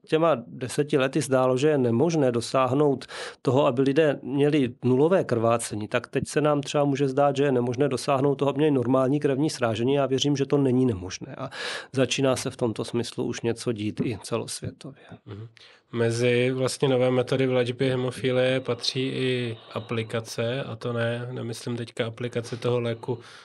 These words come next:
Speaker 2: do žíly nebo do podkoží v případě těch nefaktorových léků, ale jsou to aplikace na mobil, případně
Speaker 1: Mhm.
Speaker 2: chytré hodinky a tak dále. Eh, já zmíním třeba aplikaci Florio Hemo,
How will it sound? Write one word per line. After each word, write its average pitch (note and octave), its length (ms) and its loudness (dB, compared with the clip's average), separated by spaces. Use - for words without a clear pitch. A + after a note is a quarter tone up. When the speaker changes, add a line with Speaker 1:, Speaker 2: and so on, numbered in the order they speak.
Speaker 2:
do B2 180 -2
žíly A#2+ 280 2
nebo A#2+ 240 4
do A2 160 -2
podkoží A#2+ 520 -2
v A#2+ 40 -10
případě A#2+ 420 -4
těch A#2+ 200 -6
nefaktorových A#2 840 -8
léků, C3 760 0
ale A#2+ 960 0
jsou B2 220 -4
to A#2+ 160 0
aplikace B2+ 580 0
na B2 100 2
mobil, B2+ 560 0
případně A#2+ 520 -4
Speaker 1:
Mhm. F#3 120 -2
Speaker 2:
chytré B2 280 -2
hodinky B2 380 -2
a B2+ 40 -2
tak B2 160 -4
dále. A#2+ 500 -4
Eh, A2+ 400 0
já A#2 240 2
zmíním A#2+ 420 2
třeba B2 280 0
aplikaci B2 460 -2
Florio B2 400 0
Hemo, B2+ 460 0